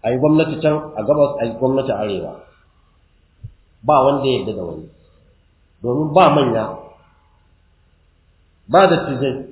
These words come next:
Shi ma musiba ne. Su ma suna cikin musiba. Yemen suna cikin musiba. Syria na cikin musiba. Duk kasashen suna. Egypt ma yanzu haka cikin musiba ake. Domin rabin masu imani an kulle su, duk suna can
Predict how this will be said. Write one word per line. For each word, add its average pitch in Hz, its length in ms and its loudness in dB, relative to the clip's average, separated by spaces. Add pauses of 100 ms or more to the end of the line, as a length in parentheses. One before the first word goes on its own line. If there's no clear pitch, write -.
(1700)
Shi - 160 -6
ma 180 120 6
musiba 151 480 0
ne. 92 100 -8 (520)
Su - 160 -12
ma 160 200 2
suna 147 260 0
cikin - 180 -8
musiba. 110 420 -6 (720)
Yemen 175 420 6
suna 165 280 2
cikin 139 160 -6
musiba. 120 680 -8
Syria 208 380 2
na 143 180 0
cikin 160 200 -4
musiba. 127 520 -4
Duk - 200 -2
kasashen 170 440 0
suna. 143 160 -2 (400)
Egypt 233 380 2
ma 190 180 6
yanzu 180 200 8
haka 185 220 2
cikin 175 200 -2
musiba 151 380 0
ake. 127 240 -6 (380)
Domin 180 440 4
rabin 226 280 4 (140)
masu 170 640 -2
imani 226 540 2
an 185 220 4
kulle 196 380 2
su, - 60 -8
duk 196 160 -6
suna 190 240 0
can 151 140 -4